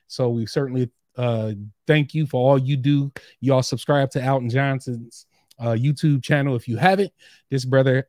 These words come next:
always puts in work for the kingdom, and we appreciate you, brother Alton. All right, Sister Tracy Michelle, bless you. Appreciate you, sis.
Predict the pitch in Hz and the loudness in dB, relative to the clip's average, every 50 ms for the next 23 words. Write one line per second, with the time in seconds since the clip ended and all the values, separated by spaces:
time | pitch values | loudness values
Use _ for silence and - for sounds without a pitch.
0 | _ - - 131 135 139 139 139 127 131 131 131 131 123 - - 143 135 135 - | _ -2 2 4 6 6 6 6 4 4 2 2 0 -2 -4 -2 -2 -2 -2 -4
1 | - - 127 135 135 131 123 120 131 139 127 - - 139 135 135 127 - - - | -6 -4 -2 -2 0 0 2 4 4 2 2 -2 -4 -4 -4 -4 -4 -4 -4 -2
2 | 143 143 127 98 - - _ - 107 104 113 120 117 - - 151 139 - - 135 | 0 0 0 -2 -6 -14 _ -14 -10 -6 -6 -6 -6 -4 -4 -4 -4 -4 -4 -4
3 | 127 120 - 120 117 120 117 113 117 120 113 107 107 104 - _ _ _ _ _ | -6 -6 -6 -8 -8 -6 -4 -4 -4 -4 -4 -6 -8 -14 -18 _ _ _ _ _
4 | _ - - 120 131 135 127 - - 170 - 175 151 - - 175 208 208 - - | _ -10 -4 0 0 0 0 0 -4 -6 -6 -8 -6 -2 0 0 0 0 -2 -2
5 | 185 175 151 - - - 180 208 233 226 214 196 175 160 147 127 - _ _ _ | 0 0 -2 -2 -2 0 0 0 0 0 0 0 0 0 -2 -4 -6 _ _ _
6 | _ _ 139 156 175 175 - - - 170 175 170 165 160 151 135 117 110 - - | _ _ 0 0 0 0 -2 -4 -2 0 0 2 2 2 0 0 -2 -4 -6 -6
7 | 175 170 151 - 147 147 151 139 - - - 120 - - 156 165 180 180 175 - | -4 -4 -4 -4 -2 0 0 -2 -2 -4 -8 -10 -8 -4 -2 -2 -2 -2 -2 -4
8 | - - | -8 -12